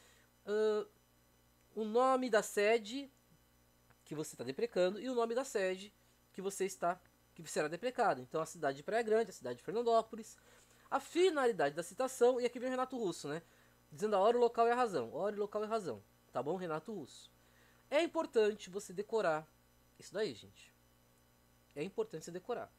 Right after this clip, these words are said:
Você vê que a que menos tem é a carta precatória, tá? E aí, tipo assim, só decore isso daí, que já tá de bom tamanho. Pode cair sim, principalmente aqui, ó, né, trocando isso daqui, tá? Ou dizer que só precisa colocar o nome do juiz.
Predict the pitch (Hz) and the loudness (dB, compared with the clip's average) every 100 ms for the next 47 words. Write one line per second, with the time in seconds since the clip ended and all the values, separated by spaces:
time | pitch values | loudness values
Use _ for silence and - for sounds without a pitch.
0 | _ _ _ - 190 277 269 254 226 240 | _ _ _ -4 -4 -2 -6 -6 -4 -4
1 | - - 226 240 - 196 214 220 220 247 | -2 2 2 2 -6 -4 -4 -4 -6 -6
2 | - 139 95 98 _ _ _ _ _ _ | -4 -6 -6 -12 _ _ _ _ _ _
3 | _ _ - 135 160 _ _ _ 165 175 | _ _ -6 -4 -6 _ _ _ -2 0
4 | 226 - 247 240 180 135 - - - 214 | 0 -2 -6 -4 -6 -8 -12 -18 -8 -4
5 | 240 254 - 196 196 - 190 170 185 - | -4 -6 -6 -6 -6 -6 -4 -4 -6 -14
6 | _ _ _ _ - 170 175 175 160 160 | _ _ _ _ -14 -10 -8 -8 -4 -4
7 | 196 175 151 131 139 - _ _ 165 180 | -2 -2 -2 -6 -8 -14 _ _ 2 2
8 | 208 - - 170 170 - 151 165 240 - | 2 -6 -2 -2 -4 -10 -10 -8 -8 -4
9 | 226 220 208 - 214 240 117 _ _ _ | -2 -2 -6 -4 0 0 0 _ _ _
10 | _ _ _ _ _ _ _ _ _ _ | _ _ _ _ _ _ _ _ _ _
11 | 139 165 185 - 254 269 220 233 233 202 | -8 -6 -4 2 2 4 4 4 0 -10
12 | - 220 226 117 - _ _ _ _ _ | -8 -8 -8 -16 -18 _ _ _ _ _
13 | _ _ _ _ _ - 123 135 151 208 | _ _ _ _ _ -8 -6 -4 0 0
14 | 214 175 208 - 202 - 196 196 185 185 | 0 -2 -4 -2 -10 -8 -8 -6 -4 -2
15 | 170 170 170 156 151 160 135 117 - | -2 -2 -4 -8 -8 -6 -6 -8 -16